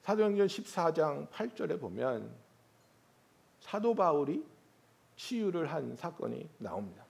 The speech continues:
루스드라에 발을 쓰지 못하는 한 사람이 앉아 있는데 나면서 걷지 못하게 되어 걸어본 적이 없는지 알아라고 말하고 있습니다.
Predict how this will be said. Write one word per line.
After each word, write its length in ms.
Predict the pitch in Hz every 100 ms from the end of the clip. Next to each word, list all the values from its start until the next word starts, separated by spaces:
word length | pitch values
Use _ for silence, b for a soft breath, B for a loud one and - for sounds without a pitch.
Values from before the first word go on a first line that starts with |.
| _ _ _ - _ - _ _ B B B B B -
루스드라에 920 | 180 233 254 214 214 165 160 170 143
발을 340 | - 151 233
쓰지 300 | 214 240 208
못하는 580 | 220 170 165 180 165 170
한 300 | 156 208 269
사람이 420 | 233 226 214 202
앉아 260 | 180 123 131
있는데 480 | 110 95 85 - - - - _ _ b b b -
나면서 720 | 139 185 208 208 214 220 214
걷지 420 | 156 165 - 214
못하게 460 | 170 139 170 160 143
되어 340 | 120 143 - -
걸어본 640 | 151 214 240 226 240 226
적이 440 | 226 202 233 240 -
없는지 680 | 113 117 123 156 226 196 139
알아라고 640 | 107 95 - - - 214
말하고 320 | - 95 107
있습니다. 380 | - - -